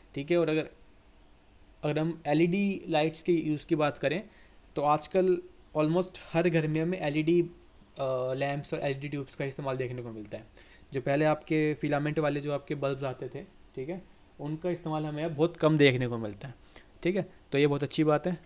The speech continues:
हमें इन सब को जो है बनाए रखना होगा। लेकिन एक चीज़ जहाँ पर हमें काम करने की ज़रूरत है वो है फैंस, पंखे, ठीक है, सीलिंग फैंस, ठीक है। उन पे आप देखना कभी, उन पे आपको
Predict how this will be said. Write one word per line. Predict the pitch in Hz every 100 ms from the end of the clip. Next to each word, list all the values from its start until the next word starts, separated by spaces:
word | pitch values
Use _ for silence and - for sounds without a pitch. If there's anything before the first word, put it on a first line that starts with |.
| -
हमें | 131 135
इन | 143
सब | 160 -
को | - 151
जो | 143 143
है | 156
बनाए | 139 135 139
रखना | 123 147 147
होगा। | 151 156 160 - - - - - - - - - - -
लेकिन | 147 170 196
एक | 170 180
चीज़ | - 196 196
जहाँ | 170 165
पर | 175
हमें | 165 175
काम | 170 160
करने | 160 160
की | 165
ज़रूरत | 170 156 156 156
है |
वो | 160 147
है | 170
फैंस, | - 139 123 -
पंखे, | 151 151 - 139 120 - - - -
ठीक | 151
है, | 180
सीलिंग | 170 160 160
फैंस, | 160 113 117 - - - - -
ठीक | 165 180
है। |
उन | 175 165 165
पे | 165
आप | 190 185
देखना | 170 175 180
कभी, | 175 170
उन | 185 170
पे | 165
आपको | 175 165 - 170